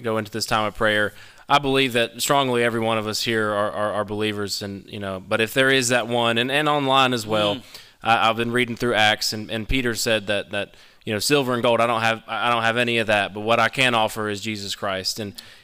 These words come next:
Speaker 1: if you guys don't know the Lord as your personal Savior, if you don't know what we're even talking about with this
Speaker 2: God,
Speaker 1: Jesus
Speaker 2: help
Speaker 1: guy,
Speaker 2: me.
Speaker 1: with
Speaker 2: Yes,
Speaker 1: Lord, with, with,
Speaker 2: Jesus.
Speaker 1: with who God is and with who the Lord is,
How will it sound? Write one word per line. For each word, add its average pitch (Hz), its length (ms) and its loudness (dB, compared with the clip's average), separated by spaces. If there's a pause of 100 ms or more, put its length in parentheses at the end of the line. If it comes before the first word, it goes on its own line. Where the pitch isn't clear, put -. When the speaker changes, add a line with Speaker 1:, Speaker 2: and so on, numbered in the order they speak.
Speaker 1:
if 123 120 -4
you 156 100 0
guys 139 240 2
don't 135 220 0
know 139 320 2
the 131 260 -4
Lord 139 280 2
as 117 100 -2
your 131 100 -2
personal 131 360 -2
Savior, 120 460 -2
if 113 120 -6
you 139 100 -4
don't 123 280 0
know 123 260 2
what 123 240 0
we're 127 140 0
even 123 180 -2
talking 131 320 0
about 113 280 2
with 113 120 -2
this 113 140 -6
Speaker 2:
God, 135 80 -6
Speaker 1:
Jesus 120 300 -4
Speaker 2:
help 131 100 -8
Speaker 1:
guy, 110 220 2
Speaker 2:
me. 110 80 -4
Speaker 1:
with 113 120 -2
Speaker 2:
Yes, 107 100 -8
Speaker 1:
Lord, 120 340 2
with, 117 340 -4
with, 113 120 -2
Speaker 2:
Jesus. 113 160 -6
Speaker 1:
with 110 160 0
who 131 140 0
God 123 320 4
is 113 260 2
and 107 120 -6
with 107 140 -6
who 127 120 -4
the 117 100 -8
Lord 123 260 -2
is, 107 260 -4